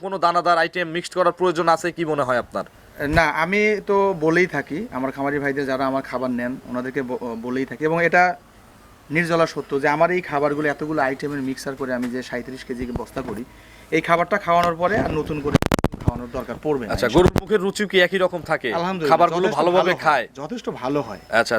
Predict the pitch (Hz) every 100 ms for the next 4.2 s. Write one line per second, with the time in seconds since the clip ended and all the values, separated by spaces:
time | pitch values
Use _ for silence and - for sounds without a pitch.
0 | 135 180 190 - 190 202 214 170 147 139
1 | 120 131 135 127 143 185 160 190 202 -
2 | - 160 165 180 - 160 165 175 156 160
3 | 156 165 165 143 113 - 110 113 127 127
4 | 101